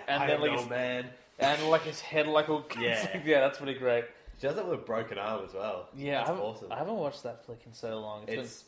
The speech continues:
Speaker 2: the best film of the three, and it, you gotta watch the extended cut.
Speaker 1: Really?
Speaker 2: It's, like, four
Speaker 1: I,
Speaker 2: and a half
Speaker 1: I, I have seen the extended cut 'cause it has my favorite character, the Mouth of Sauron. Like, he's the most badass looking
Speaker 2: Oh,
Speaker 1: character of
Speaker 2: yeah.
Speaker 1: all.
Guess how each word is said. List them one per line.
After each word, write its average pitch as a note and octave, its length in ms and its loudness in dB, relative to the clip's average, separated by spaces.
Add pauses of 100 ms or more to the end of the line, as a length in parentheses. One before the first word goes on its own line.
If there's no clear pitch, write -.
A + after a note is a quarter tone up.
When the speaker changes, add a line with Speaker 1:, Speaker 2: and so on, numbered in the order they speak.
(140)
Speaker 2:
the A2+ 80 -8
best B2 340 -4
film F#2+ 280 -6
of E2+ 100 -18
the F2 80 -12
three, F#2 340 -10
and A2 140 -6
it, G#2+ 120 -10 (200)
you A2 100 -14
gotta B2+ 140 0
watch B2+ 160 0
the A#2 60 -10
extended - 440 -8
cut. C#3 60 -2
Speaker 1:
Really? D#3+ 320 6
Speaker 2:
It's, A2+ 180 0
like, G2 180 -8
four - 100 -4
Speaker 1:
I, D3+ 180 2
Speaker 2:
and - 80 0
a - 40 -6
half F2+ 200 -6
Speaker 1:
I, C#3+ 60 6
I - 20 6
have F3+ 180 8
seen G3+ 120 -4
the F#3 80 -4
extended C#3 260 -4
cut A#2 180 -2
'cause C#3 200 -4
it A#2+ 80 -2
has C3 160 0
my B2+ 100 -2
favorite B2+ 320 0
character, A2+ 480 -2
the G#2 100 -14
Mouth A2 220 -8
of A#2 80 -16
Sauron. G2+ 480 -6 (600)
Like, B2+ 100 -6
he's C#3+ 100 -2
the D3 80 -6
most C3+ 160 -4
badass A#2+ 380 2
looking A#2+ 140 -4
Speaker 2:
Oh, C#3 80 0
Speaker 1:
character C#3 280 4
of B2+ 80 -4
Speaker 2:
yeah. C3 100 6
Speaker 1:
all. A#2+ 300 4